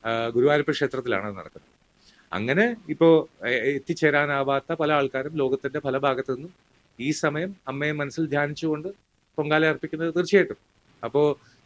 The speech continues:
കണക്ക് പറയാനാണെന്നുണ്ടെങ്കിൽ ലോകം മുഴുവനുള്ള ആൾക്കാരുടെ കണക്കെടുക്കേണ്ടി വരും. വിശ്വാസം എന്ന് പറയുമ്പോൾ അത് ഓരോ ആൾക്കാരുടെ മനസ്സിൽ എത്രത്തോളം ആഴ്ന്നിറങ്ങിയിട്ടുണ്ട്.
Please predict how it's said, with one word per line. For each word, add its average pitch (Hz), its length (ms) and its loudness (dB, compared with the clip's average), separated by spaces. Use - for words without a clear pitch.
കണക്ക് 135 320 -12
പറയാനാണെന്നുണ്ടെങ്കിൽ 170 800 -12
ലോകം 135 240 2
മുഴുവനുള്ള 147 360 0
ആൾക്കാരുടെ 135 320 -2
കണക്കെടുക്കേണ്ടി 110 500 -8
വരും. - 300 -20
വിശ്വാസം 147 460 2
എന്ന് 190 220 -6
പറയുമ്പോൾ 151 300 0
അത് 175 240 -4
ഓരോ 135 240 4
ആൾക്കാരുടെ 127 480 0
മനസ്സിൽ 123 440 -4
എത്രത്തോളം 127 720 -4
ആഴ്ന്നിറങ്ങിയിട്ടുണ്ട്. 110 840 -2